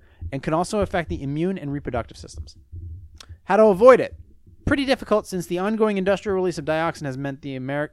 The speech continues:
at the American food supply, yep, the entire American food supply is pretty much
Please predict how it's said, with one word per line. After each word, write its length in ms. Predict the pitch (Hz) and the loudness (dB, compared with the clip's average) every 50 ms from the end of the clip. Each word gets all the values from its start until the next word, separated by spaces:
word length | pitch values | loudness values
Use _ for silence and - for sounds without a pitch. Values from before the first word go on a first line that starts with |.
| _ - | _ -14
at 80 | 135 | -10
the 80 | 135 135 | -8 -6
American 340 | 127 135 160 185 175 - 123 | -4 -2 -2 -2 -2 -4 -6
food 300 | - - 175 190 180 - | -2 0 0 0 0 -2
supply, 440 | - - - - 98 90 95 120 - _ _ _ _ _ _ _ _ _ _ | -8 -10 -8 -8 -6 -8 -8 -10 -12 _ _ _ _ _ _ _ _ _ _
yep, 280 | 147 131 147 147 - _ _ _ _ _ _ _ - - - _ _ - | -8 -6 -6 -6 -6 _ _ _ _ _ _ _ -20 -20 -20 _ _ -10
the 140 | 170 165 160 | -6 -4 -4
entire 380 | 156 - - 226 233 233 233 | -4 -2 0 2 2 2 2
American 360 | 226 214 214 214 202 - 175 151 | 0 0 -2 -2 -2 -4 -6 -8
food 220 | - 202 208 180 | -6 -8 -8 -10
supply 240 | 165 - 160 147 139 | -8 -6 -4 -4 -4
is 80 | 127 | -6
pretty 260 | - - - 180 160 156 | -8 -10 -8 -6 -4 -4
much 380 | 147 139 127 - - - - | -4 -6 -6 -10 -12 -16 -18